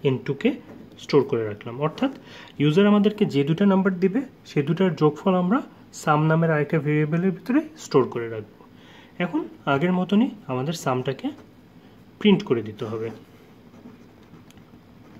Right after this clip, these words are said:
print sum। তো যেহেতু আমাদের sum print করার কাজ ছিল, আমরা already sum print করে ফেলেছি।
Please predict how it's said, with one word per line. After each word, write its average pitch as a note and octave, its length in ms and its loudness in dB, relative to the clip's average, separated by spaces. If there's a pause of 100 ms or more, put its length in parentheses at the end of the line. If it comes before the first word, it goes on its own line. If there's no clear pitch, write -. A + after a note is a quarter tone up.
(100)
print F#3+ 280 -2 (1800)
sum। A#2 180 -6 (2250)
তো F3+ 60 0 (600)
যেহেতু C#3+ 320 2
আমাদের E3+ 300 0
sum D3 140 2 (100)
print F3 280 -4
করার F3+ 280 2
কাজ D#3+ 180 -2
ছিল, G3 120 -2 (120)
আমরা C#3+ 180 2
already C3+ 240 2 (100)
sum C3+ 120 0 (140)
print D3 280 0
করে F3 200 0
ফেলেছি। F3+ 340 -4